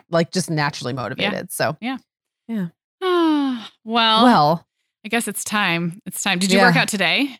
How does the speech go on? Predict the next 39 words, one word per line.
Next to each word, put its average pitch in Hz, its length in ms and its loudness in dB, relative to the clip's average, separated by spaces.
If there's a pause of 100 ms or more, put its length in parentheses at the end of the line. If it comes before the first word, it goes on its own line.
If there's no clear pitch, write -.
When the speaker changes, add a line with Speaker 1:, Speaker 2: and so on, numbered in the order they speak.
(100)
Speaker 2:
No, 180 120 -2
you 175 120 0
didn't. 143 320 -6 (120)
Speaker 1:
No, 170 460 2
but 190 100 2
I 185 40 6
am 202 100 4
gonna 226 140 0
go 202 80 2
to 190 60 0
yoga 254 280 0 (340)
<laughs> 269 60 2
Speaker 2:
Yeah, 285 180 4
you're 220 180 4
gonna 269 160 2
go 277 100 4
to 294 60 2
Speaker 1:
later. 247 120 2
Speaker 2:
yoga, 208 60 4
Speaker 1:
Yeah. 202 80 4
Speaker 2:
and 180 80 2
I 202 80 2
went 214 160 -2
for 196 80 0
a 185 80 2
walk 165 260 -2
today. 165 380 -6
I 196 80 2
try 240 220 0
to, 247 60 0
Speaker 1:
Oh, 320 40 0
Speaker 2:
to 269 60 -2
Speaker 1:
good 233 120 2
Speaker 2:
go 202 140 2
Speaker 1:
for 143 60 0
Speaker 2:
for 196 120 2
a 196 60 2
Speaker 1:
us. 190 60 0
Speaker 2:
walk, 180 280 0